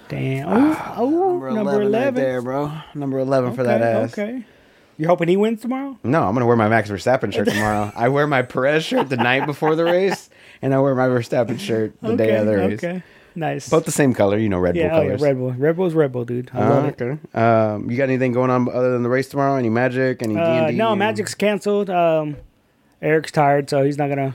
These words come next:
Speaker 1: host it or anything,
Speaker 2: Oh.
Speaker 1: which is good. Oh, our refrigerator went out.
Speaker 2: At the house?
Speaker 1: At the house.
Speaker 2: It's about time. That thing was,
Speaker 1: Uh,
Speaker 2: like,
Speaker 1: it was
Speaker 2: eighty
Speaker 1: old
Speaker 2: years
Speaker 1: as
Speaker 2: old.
Speaker 1: fuck, dude. I'm like,
Speaker 2: <laughs>
Speaker 1: "Damn, it took it long enough."
Speaker 2: Did y'all go
Speaker 1: But,
Speaker 2: get a new
Speaker 1: um,
Speaker 2: one?
Speaker 1: we already got another one. It got delivered yesterday. Yeah,
Speaker 2: Nice.
Speaker 1: yesterday.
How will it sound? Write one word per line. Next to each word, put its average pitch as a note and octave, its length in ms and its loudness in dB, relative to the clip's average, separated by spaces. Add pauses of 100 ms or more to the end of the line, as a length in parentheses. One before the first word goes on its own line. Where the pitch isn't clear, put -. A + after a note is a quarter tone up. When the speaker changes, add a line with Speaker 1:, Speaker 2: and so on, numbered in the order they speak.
(140)
Speaker 1:
host C#3 280 0
it D3 80 2
or C#3+ 100 2
anything, C#3 420 -6 (200)
Speaker 2:
Oh. G2 160 -4
Speaker 1:
which F3 160 2
is E3 100 2
good. E3+ 420 2
Oh, F3 220 4
our D#3+ 300 2
refrigerator E3+ 600 0
went C#3+ 200 -2
out. C#3+ 240 0 (380)
Speaker 2:
At G#2+ 80 -4
the G2+ 100 0
house? D#3 340 -2
Speaker 1:
At D3 60 -6
the C#3 80 0
house. D3+ 360 0
Speaker 2:
It's A#2+ 100 -8
about A#2 180 2
time. C3+ 280 0
That A2+ 120 -2
thing C#3 100 0
was, B2 140 0
Speaker 1:
Uh, A2+ 60 2
Speaker 2:
like, G#2+ 80 0
Speaker 1:
it F3 120 -2
was F3 140 2
Speaker 2:
eighty B2 80 0
Speaker 1:
old F3 120 2
Speaker 2:
years E3 120 2
Speaker 1:
as C3+ 80 2
Speaker 2:
old. C#3+ 100 -2 (180)
Speaker 1:
fuck, E3 40 -10
dude. F3 240 0
I'm F3+ 100 0
like, D#3 180 0
Speaker 2:
<laughs> - 0 -
Speaker 1:
"Damn, F3 120 -2
it D#3+ 80 -8
took F#3+ 100 -10
it D#3+ 60 0
long D3 180 2
enough." D#3 300 0
Speaker 2:
Did G2 140 -8
y'all G#2+ 80 0
go G2 60 -8
Speaker 1:
But, D#3+ 80 0
Speaker 2:
get D#3+ 140 2
a D3 40 2
new - 80 2
Speaker 1:
um, C3+ 60 0
Speaker 2:
one? D3+ 100 -4
Speaker 1:
we E3+ 100 0
already F3 140 0
got D#3 160 0
another C#3+ 260 0
one. C#3+ 160 -2
It C#3+ 80 -2
got D3+ 160 0
delivered C#3+ 480 0
yesterday. F3 640 -4
Yeah, D3 120 0
Speaker 2:
Nice. C3+ 160 4
Speaker 1:
yesterday. D3 380 -6